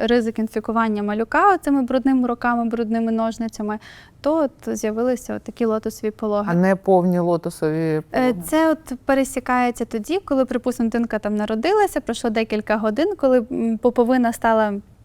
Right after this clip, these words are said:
Speaker 1: тонша, повністю біленька, аж тоді перетискається і перерізається.
Speaker 2: А, типу, дочекалися,
Speaker 1: Да,
Speaker 2: поки
Speaker 1: декілька
Speaker 2: пуповина,
Speaker 1: годин, аж повністю,
Speaker 2: а,
Speaker 1: да.
Speaker 2: кров, е, стече в
Speaker 1: Да,
Speaker 2: дитину?
Speaker 1: да.
Speaker 2: А що таке гіпнопологи?
Speaker 1: Це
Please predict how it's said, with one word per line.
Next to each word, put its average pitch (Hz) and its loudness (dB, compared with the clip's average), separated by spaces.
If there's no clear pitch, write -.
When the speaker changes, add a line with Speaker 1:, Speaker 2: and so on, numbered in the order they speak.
Speaker 1:
тонша, 269 4
повністю 247 2
біленька, 220 4
аж 220 -2
тоді 226 0
перетискається 294 2
і - -4
перерізається. 214 -6
Speaker 2:
А, 143 -2
типу, 156 -2
дочекалися, 160 -2
Speaker 1:
Да, 269 6
Speaker 2:
поки 220 6
Speaker 1:
декілька 349 8
Speaker 2:
пуповина, 151 4
Speaker 1:
годин, 156 4
аж 247 2
повністю, 110 -4
Speaker 2:
а, 143 0
Speaker 1:
да. 143 -6
Speaker 2:
кров, 160 0
е, 135 0
стече 139 -4
в 131 -8
Speaker 1:
Да, 135 -6
Speaker 2:
дитину? 135 0
Speaker 1:
да. 220 -2
Speaker 2:
А - -12
що - -10
таке 190 -2
гіпнопологи? 135 -2
Speaker 1:
Це 269 -2